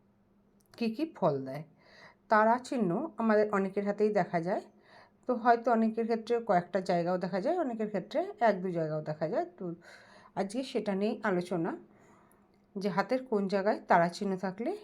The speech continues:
কী ফল দেয়। প্রথমেই বলি রবির ক্ষেত্র। রবির ক্ষেত্রে যদি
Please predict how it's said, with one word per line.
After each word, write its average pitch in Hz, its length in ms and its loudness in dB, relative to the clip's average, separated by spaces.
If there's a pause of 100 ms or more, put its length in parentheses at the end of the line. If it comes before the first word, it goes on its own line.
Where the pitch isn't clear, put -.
(160)
কী 220 120 2 (140)
ফল 151 220 -2 (140)
দেয়। 147 180 -10 (680)
প্রথমেই 294 440 2 (100)
বলি 160 240 0 (540)
রবির 233 440 6 (100)
ক্ষেত্র। - 340 -4 (600)
রবির 214 400 4
ক্ষেত্রে 330 280 -4 (100)
যদি 220 180 0